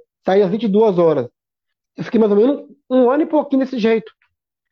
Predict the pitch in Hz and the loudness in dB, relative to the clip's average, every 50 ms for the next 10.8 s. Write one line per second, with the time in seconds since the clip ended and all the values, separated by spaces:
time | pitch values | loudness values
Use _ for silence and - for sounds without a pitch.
0 | _ _ _ _ - - 175 185 202 208 202 240 247 247 247 269 302 302 269 208 | _ _ _ _ -4 -2 0 2 2 0 0 0 -2 0 2 2 2 2 2 0
1 | 185 175 175 165 214 220 - 233 233 240 233 240 - - 285 262 226 240 247 247 | 0 0 0 0 0 0 -2 -2 -2 -2 -4 -4 -4 -2 0 0 0 0 0 -2
2 | - 196 165 - - 196 185 170 170 156 127 113 _ _ _ _ _ _ _ _ | -4 -6 -12 -6 -2 0 2 4 4 2 0 -4 _ _ _ _ _ _ _ _
3 | _ - 202 185 170 - 233 208 - 214 180 196 165 156 202 175 165 170 220 220 | _ -4 -4 -4 -2 0 -2 0 0 0 -2 -2 -2 -2 -2 -4 -2 -2 -4 -2
4 | 220 233 262 277 277 330 320 - _ _ _ _ _ _ _ _ - - 185 180 | -2 -2 -2 -2 -4 -4 -6 -8 _ _ _ _ _ _ _ _ -2 0 2 2
5 | 185 165 - 208 202 202 208 226 262 294 294 320 311 - _ _ _ _ - - | 2 0 0 -2 -2 0 0 0 -2 -2 -4 -6 -10 -14 _ _ _ _ -20 -20
6 | - _ _ _ - 196 196 196 196 190 190 190 190 202 208 254 233 196 190 196 | -20 _ _ _ -2 0 2 2 2 2 2 2 2 2 0 0 0 0 0 -2
7 | 196 196 190 196 202 202 196 196 _ _ _ _ _ _ _ - - 226 - 254 | -2 -2 -2 -2 -4 -4 -6 -8 _ _ _ _ _ _ _ -16 -10 -4 -4 -2
8 | 247 - 277 277 277 - 226 240 233 233 - - - - _ _ _ _ _ _ | -2 -2 -4 -6 -4 -2 0 0 0 0 -4 -10 -16 -20 _ _ _ _ _ _
9 | _ _ _ _ _ _ _ _ _ _ _ - 262 302 339 320 311 285 269 269 | _ _ _ _ _ _ _ _ _ _ _ -4 -4 -2 -2 -2 -2 -2 0 0
10 | 254 190 156 - - 196 196 196 190 180 165 156 147 135 117 107 | -2 -2 -2 -2 -2 0 2 2 4 2 2 2 0 -2 -4 -8